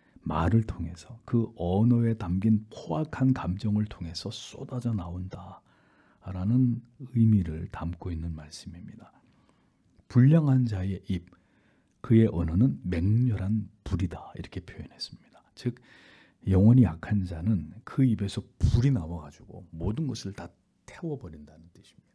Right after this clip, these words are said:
모든 것을 파괴시켜버리고 소멸시킨다는 뜻이죠. 모든 관계를 다 깨트리고 분열과 갈등을 일으키고 사람들에게 상처와 고통을 주고 공동체를 파괴하는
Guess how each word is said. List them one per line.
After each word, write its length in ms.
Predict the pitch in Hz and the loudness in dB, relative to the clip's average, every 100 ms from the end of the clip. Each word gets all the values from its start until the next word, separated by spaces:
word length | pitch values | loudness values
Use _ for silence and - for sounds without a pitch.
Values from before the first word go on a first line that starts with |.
| _ _ _ _ _ _ _ _ _ - | _ _ _ _ _ _ _ _ _ -20
모든 600 | 80 113 165 165 202 220 | -14 -8 -8 -6 -4 -6
것을 260 | 180 - 135 | -6 -12 -16
파괴시켜버리고 1120 | - - 165 151 - - 127 101 92 98 95 _ _ | -14 -12 -8 -10 -12 -16 -16 -16 -18 -18 -18 _ _
소멸시킨다는 1120 | - - - 156 127 - - 117 90 78 78 - | -12 -6 -4 -2 -4 -6 -14 -12 -12 -12 -16 -16
뜻이죠. 540 | 87 - - 135 170 _ _ - - - - - | -16 -16 -10 -10 -10 _ _ -20 -20 -20 -10 2
모든 680 | 101 170 208 220 220 208 208 | 6 6 4 2 6 6 6
관계를 540 | - 160 165 156 143 | 2 2 2 0 -4
다 160 | 113 117 | -6 -8
깨트리고 680 | - 131 - 117 95 - 98 - | -8 -12 -10 -10 -8 -8 -10 2
분열과 640 | - 113 101 92 87 85 85 | 8 10 8 6 2 -4 -4
갈등을 680 | - 95 - - 98 98 | -2 -2 -4 -4 -2 -2
일으키고 640 | 82 80 - - - - - _ - - - | -4 -10 -14 -20 -20 -20 -20 _ -20 -20 -18
사람들에게 580 | - 98 90 85 87 82 | -8 -4 -2 -4 -6 -8
상처와 640 | - - 107 - 85 82 | -6 -2 -2 -2 -6 -8
고통을 500 | - - - 87 80 | -10 -12 -10 -8 -8
주고 400 | 78 - - - _ _ | -10 -18 -20 -20 _ _
공동체를 840 | - 95 92 87 87 87 85 92 - | 2 6 8 8 4 4 -4 -6 -6
파괴하는 840 | - - - 107 95 - - 131 | -12 -14 -12 -12 -12 -12 -8 -8